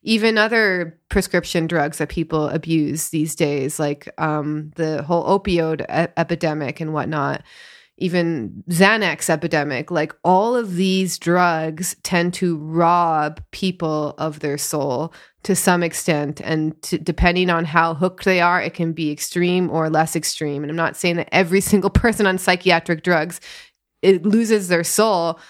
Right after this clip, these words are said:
but what they start to do is they start to lose connection with soul-like qualities, their own emotional nature, their own heart,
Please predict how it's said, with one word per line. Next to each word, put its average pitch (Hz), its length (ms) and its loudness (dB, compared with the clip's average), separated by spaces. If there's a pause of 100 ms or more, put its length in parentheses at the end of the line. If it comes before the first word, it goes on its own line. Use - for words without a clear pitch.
(160)
but 180 140 2
what 180 180 2
they 175 140 2
start 180 320 2
to 180 100 -2
do 175 280 2
is 175 180 -4
they 165 120 0
start 175 340 0
to 175 120 0
lose 175 360 0
connection 165 600 -4
with 156 160 -4
soul-like 160 560 0
qualities, 151 760 -2 (300)
their 160 160 -2
own 165 180 -2
emotional 175 600 0
nature, 147 540 -4
their 160 180 -6
own 160 160 -6
heart, 165 580 0